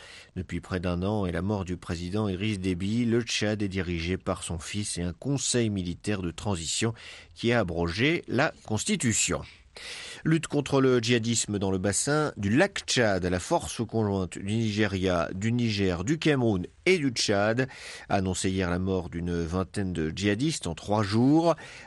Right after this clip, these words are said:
Les troupes de ces pays ont lancé le vingt et un mars une opération visant à détruire complètement Boko Haram et d'autres groupes installés dans la région. Les derniers combats ont eu lieu principalement dans l'état nigérian du Borno,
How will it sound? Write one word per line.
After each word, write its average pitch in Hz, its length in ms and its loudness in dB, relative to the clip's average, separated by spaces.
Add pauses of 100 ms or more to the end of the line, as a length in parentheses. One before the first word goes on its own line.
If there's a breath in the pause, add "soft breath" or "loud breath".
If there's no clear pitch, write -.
Les 95 140 2
troupes - 340 -4
de 92 120 0
ces 90 300 -2
pays 98 300 2
ont 95 80 2
lancé 90 340 0
le 92 220 2
vingt 90 260 -2
et 87 40 0
un 87 60 0
mars 101 340 0
une 90 100 -2
opération 87 560 0
visant 95 300 0
à 92 180 0
détruire 117 540 -4
complètement 147 760 0
Boko 147 400 2
Haram 127 440 4
et 113 100 4
d'autres 147 420 2
groupes 131 300 2
installés 98 440 0
dans 107 140 0
la 92 100 2
région. 87 420 0 (480 loud breath)
Les 90 100 -4
derniers 82 260 -4
combats 87 300 -4
ont 90 180 -4
eu 82 60 -8
lieu 95 360 0
principalement 110 920 -2
dans 95 140 -2
l'état 120 440 0
nigérian 110 520 2
du 107 120 -2
Borno, 151 380 2